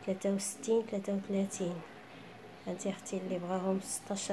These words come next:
ستاش ألف ريال. هاهما اختي الله يحفظك اللي بغاهم. هانتي ثمنمية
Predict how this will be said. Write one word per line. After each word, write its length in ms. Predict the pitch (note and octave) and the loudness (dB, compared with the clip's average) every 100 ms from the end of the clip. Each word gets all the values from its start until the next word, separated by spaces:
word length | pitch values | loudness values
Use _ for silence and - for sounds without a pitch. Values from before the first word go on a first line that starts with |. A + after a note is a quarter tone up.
| F#3+ G3 - | -2 -4 -6
ستاش 440 | - - G#3 - | -4 -2 0 0
ألف 320 | G3 F#3+ - | 0 0 -2
ريال. 300 | G#3 F#3 F3 F3 | 0 0 -2 -4
هاهما 300 | F3+ F3+ F3 | -4 -4 -6
اختي 240 | F3 - | -6 -8
الله 160 | F#3+ F3+ | -6 -6
يحفظك 460 | - - F#3+ G3 G3+ | -6 -8 -8 -6 -6
اللي 180 | F3+ F3 - | -4 -4 -2
بغاهم. 300 | F3 G3 G3 - - - - - - - - - | 0 0 0 -6 -14 -14 -16 -16 -18 -16 -12 -6
هانتي 360 | F#3 F3 - E3 - - - - - - - - - - - - - - - - - - - - | -6 -6 -6 -8 -8 -14 -14 -14 -16 -16 -16 -16 -18 -16 -16 -16 -16 -18 -20 -18 -16 -16 -14 -8
ثمنمية 520 | - G3+ G3 G3+ A3 | 0 4 6 6 4